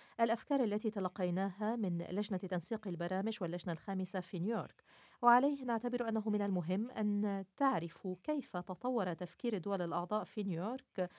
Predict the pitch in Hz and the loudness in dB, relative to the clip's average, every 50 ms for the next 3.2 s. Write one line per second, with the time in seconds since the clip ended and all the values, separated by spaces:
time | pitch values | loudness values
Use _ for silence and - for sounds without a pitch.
0 | - - - - - 240 285 294 262 208 180 170 165 - 208 208 214 208 - 220 | -20 -20 -20 -8 0 2 2 2 4 4 2 2 2 0 -2 -2 -2 -2 0 0
1 | 202 190 190 190 185 180 180 185 214 208 202 185 - 185 170 185 196 190 - 175 | 0 0 0 0 2 2 2 0 0 0 -2 -2 -2 -2 -2 0 0 0 -2 -4
2 | - - 202 196 175 165 185 190 - - 170 170 165 165 160 - - - - 202 | -4 -4 -2 -2 0 0 -2 -2 -4 -6 -6 -4 -4 -4 -4 -6 -12 -8 -6 -4
3 | 208 226 240 | -2 -2 -4